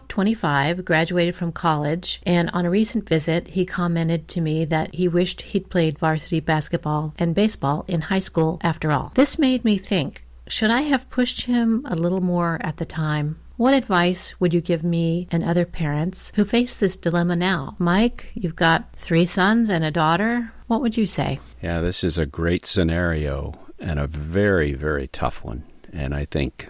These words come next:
Speaker 2: many, many parents wrestle with this. I know we're gonna have a scenario later in the show, which, you know, sort of is the, the opposite end of the spectrum. For this one, it's gotta be pretty tough for you to hear your son say that now. I, I don't,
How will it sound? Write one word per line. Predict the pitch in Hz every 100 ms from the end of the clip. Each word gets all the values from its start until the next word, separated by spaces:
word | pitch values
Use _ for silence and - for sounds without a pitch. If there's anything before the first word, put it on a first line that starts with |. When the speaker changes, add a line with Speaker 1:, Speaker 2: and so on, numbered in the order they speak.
| -
Speaker 2:
many, | 85 85 82
many | 76 69 67
parents | - 78 67 69 -
wrestle | 67 - 69 65
with | 67 -
this. | 67 69 - - 71
I | 71
know | 73
we're | 71
gonna | 71 71
have | 76 71
a | 71
scenario | - 69 71 71 69 65
later | 71 76 73
in | 67
the | 71
show, | - 80 67
which, | 65 65 - - - -
you | 65
know, | 65
sort | - 71 65
of | 65
is | 65 -
the, | - 60 67 73 - -
the | 69 -
opposite | 82 - 80 - -
end | 78 62 65
of | 64
the | -
spectrum. | - - - - 62 - -
For | - - 92
this | 104 - 143
one, | 143 147 147 - - -
it's | -
gotta | - 131 180
be | 170 - _ _
pretty | - 156 151
tough | - 151 -
for | -
you | 90 78 76
to |
hear | 71 85 82 82
your | 78
son | - 101 85 82
say | - 95 95
that | - - -
now. | 69 65 69
I, | 73 78 -
I | -
don't, | 78